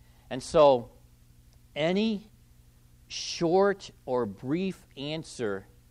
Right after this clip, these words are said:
about the kingdom of God would be incomplete, it would be confusing,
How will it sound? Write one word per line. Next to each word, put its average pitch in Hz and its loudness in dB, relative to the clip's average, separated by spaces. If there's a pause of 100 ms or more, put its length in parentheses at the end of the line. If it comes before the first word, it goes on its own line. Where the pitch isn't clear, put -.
(500)
about 139 0
the 135 -12
kingdom 156 -8
of 104 -8
God 123 0
would 107 -6
be 110 -8
incomplete, 139 -12 (1160)
it 113 -16
would 107 -14
be 107 -12
confusing, 185 -8